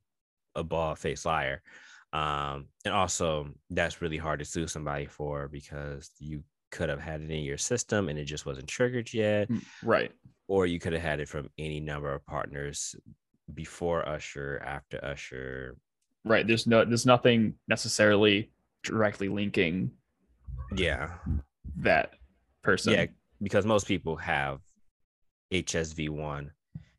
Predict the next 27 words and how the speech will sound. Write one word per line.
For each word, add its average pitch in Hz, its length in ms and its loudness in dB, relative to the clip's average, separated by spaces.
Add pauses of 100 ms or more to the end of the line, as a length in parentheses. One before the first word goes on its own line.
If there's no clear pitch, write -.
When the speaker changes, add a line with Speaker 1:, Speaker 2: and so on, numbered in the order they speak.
(120)
Speaker 1:
in 87 160 0
their 78 120 -4
system 76 520 -4
in 73 100 -8
s-, - 160 -12
one 80 280 -6
way 73 200 -4
or 69 120 -6
another. 69 460 -8 (500)
Speaker 2:
Right. 117 160 10
Speaker 1:
Um, 73 400 -4 (400)
so 90 260 2
it's 82 120 -2
a 90 60 -2
little 85 260 -2
bit 80 220 -4
more 82 380 -4
difficult 78 600 -6
to 82 280 -6
pinpoint 76 800 -6 (760)
where 87 300 2
that, 78 360 2 (840)
um, 82 560 -6 (640)
where 101 160 4
it 85 80 -4
came 82 160 -4
from. - 180 -12